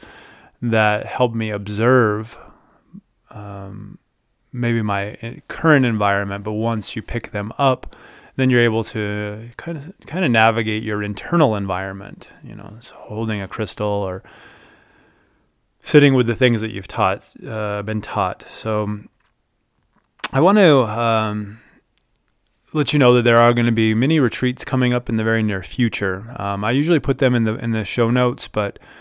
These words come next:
um, if you follow me at Ryan Bean Yoga, you'll see more about them. I've been working a lot with, um, doing more with cold immersion through the Wim Hof method,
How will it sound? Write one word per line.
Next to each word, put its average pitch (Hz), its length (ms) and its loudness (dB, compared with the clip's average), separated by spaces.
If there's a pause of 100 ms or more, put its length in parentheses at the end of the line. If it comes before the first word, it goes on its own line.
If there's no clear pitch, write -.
(420)
um, 101 420 -2
if - 140 -10
you 135 40 -8
follow 160 300 6
me 131 160 4
at 110 80 4
Ryan 110 300 2
Bean 104 160 -4
Yoga, 110 360 0
you'll 101 220 -4
see 107 300 -4
more 107 240 -2
about 101 320 -2
them. 104 240 -4
I've 107 100 -8
been 120 140 -4
working 135 340 -2
a 104 60 -2
lot 101 320 0
with, 101 360 -10
um, 95 380 -10
doing 104 320 -4
more 104 260 -4
with 98 320 -8
cold 110 280 -2
immersion 110 480 0
through 107 100 -10
the 98 100 -6
Wim 98 180 -8
Hof 101 280 -10
method, 120 500 -2